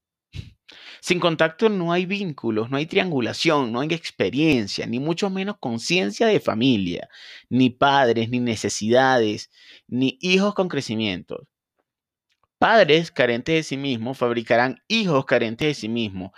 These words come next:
y padres e hijos carentes terminarán siendo ciudadanos, ciudadanos indiferentes y comunidades desorganizadas y, para finalizar, naciones sin desarrollos atrapados,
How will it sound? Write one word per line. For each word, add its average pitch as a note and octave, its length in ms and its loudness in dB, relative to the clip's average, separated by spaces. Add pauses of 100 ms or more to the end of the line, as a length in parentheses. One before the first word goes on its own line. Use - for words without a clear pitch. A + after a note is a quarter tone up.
(160)
y A2+ 180 0
padres A2+ 540 2
e G#2 120 -2
hijos C3 320 0
carentes C3+ 540 -4 (280)
terminarán F3 720 2
siendo F#3+ 300 0
ciudadanos, D3+ 680 0 (160)
ciudadanos D3+ 640 2 (1300)
indiferentes B2+ 1080 -4
y C3+ 80 -4
comunidades C#3 720 0
desorganizadas D3 1000 -4 (140)
y, G#3 440 0 (760)
para G2+ 180 -2
finalizar, A2 640 -2 (300)
naciones B2 460 0
sin D#3 160 -4
desarrollos A2+ 600 0 (360)
atrapados, - 1040 0